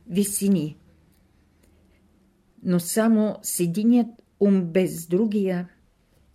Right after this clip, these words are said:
не може да лети нависоко, не може да постигне истината,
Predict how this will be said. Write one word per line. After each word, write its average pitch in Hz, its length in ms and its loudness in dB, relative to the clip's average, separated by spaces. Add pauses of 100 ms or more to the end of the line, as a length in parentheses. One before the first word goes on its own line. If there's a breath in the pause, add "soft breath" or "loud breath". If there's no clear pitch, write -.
(160)
не 196 140 2
може 196 400 0
да 185 160 0
лети 185 320 -2
нависоко, 185 840 -4 (800 soft breath)
не 196 160 4
може 202 340 2
да 196 160 0
постигне 196 800 -4
истината, 185 760 -8